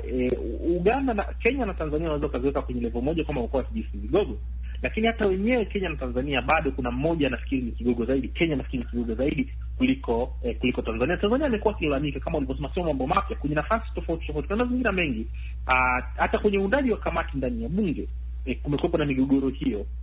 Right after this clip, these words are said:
eh, na Tanzania akihisi kwamba Kenya anataka kuchukua nafasi ya kwanza. Kwa, upo, upo mgawanyiko mkubwa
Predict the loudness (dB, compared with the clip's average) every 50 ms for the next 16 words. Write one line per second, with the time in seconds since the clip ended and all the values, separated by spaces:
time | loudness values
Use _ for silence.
0 | -6 -6 -6 -6 -4 -4 -2 -2 -2 0 0 0 2 2 2 4 2 2 0 0
1 | -2 -2 -2 -2 -2 -2 -2 -2 -2 -2 0 0 2 2 2 2 0 0 -4 -8
2 | -8 -6 -2 -2 0 0 0 0 0 -2 -2 -4 -6 -4 -2 0 0 0 0 -2
3 | -4 -4 -2 -4 -4 -4 -4 -4 -4 -2 -2 -2 -2 -2 -2 -2 2 2 2 2
4 | 2 2 0 0 0 -2 0 0 0 0 2 2 2 2 0 0 -2 -2 -2 -2
5 | -2 -2 -4 -2 0 2 2 2 2 0